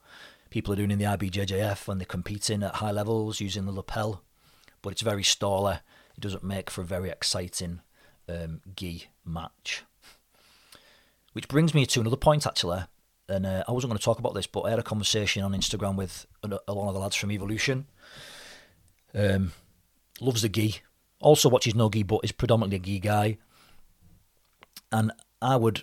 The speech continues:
argue I'm in both camps. I enjoy both. However, we, we were both saying that,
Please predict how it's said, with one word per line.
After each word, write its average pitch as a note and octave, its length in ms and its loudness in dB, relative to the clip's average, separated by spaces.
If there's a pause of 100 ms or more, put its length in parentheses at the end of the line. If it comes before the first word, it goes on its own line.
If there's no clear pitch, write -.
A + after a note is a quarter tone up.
argue A2 300 4
I'm G#2+ 80 4
in G2+ 100 4
both G2+ 320 2
camps. - 400 0
I G#2 60 2
enjoy G2 300 2
both. G2+ 520 -2 (600)
However, G#2+ 500 4 (1040)
we, G#2 160 0 (100)
we B2+ 80 0
were B2+ 100 4
both B2 280 6
saying A2 300 4
that, G2 200 -2